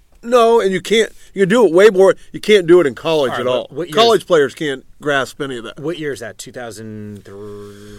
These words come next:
Speaker 2: two, one?
Speaker 1: T-, yeah,
Speaker 2: Something like
Speaker 1: two thousand,
Speaker 2: that?
Speaker 1: yeah, yeah.
Speaker 2: What was your last year in the N B A?
Speaker 1: Oh, damn, I don't know. What, two thousand, uh, two thousand eight?
Speaker 2: Eight? Okay, I was gonna say eight,
Speaker 1: I was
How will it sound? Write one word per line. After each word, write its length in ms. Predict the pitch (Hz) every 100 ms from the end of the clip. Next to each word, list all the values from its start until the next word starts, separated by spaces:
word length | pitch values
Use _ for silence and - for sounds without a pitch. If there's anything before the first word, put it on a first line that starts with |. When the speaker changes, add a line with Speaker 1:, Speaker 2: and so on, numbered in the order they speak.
| -
Speaker 2:
two, 480 | - 120 120 123 120 107
one? 300 | 104 110 117
Speaker 1:
T-, 200 | - 156
yeah, 80 | 302
Speaker 2:
Something 40 |
like 120 | 262 233
Speaker 1:
two 140 | 247
thousand, 240 | 220 202 180
Speaker 2:
that? 120 | -
Speaker 1:
yeah, 200 | 180 165 -
yeah. 120 | 165
Speaker 2:
What 80 | 165
was 100 | 147
your 80 | 139
last 300 | 120 113 -
year 160 | 107 98
in 80 |
the 80 | 92
N 80 | 87
B 80 | 85
A? 140 | 73 _ _ _ _ -
Speaker 1:
Oh, 380 | 123 123 101 _ _ - _
damn, 340 | 113 107 110
I 100 | -
don't 200 | 104 101
know. 140 | 92 - - -
What, 200 | _ _
two 160 | -
thousand, 720 | 127 123 120 123 117 127 123 117
uh, 360 | 107 104 104 104 _ _ _ _ _ _ - - - - - - _ _ -
two 100 | 160
thousand 320 | 131 120 120
eight? 220 | 123 -
Speaker 2:
Eight? 220 | 98 101 107
Okay, 160 | 101
I 40 | 87
was 80 | 85
gonna 100 | 85
say 140 | 87
eight, 80 |
Speaker 1:
I 40 |
was 60 | 85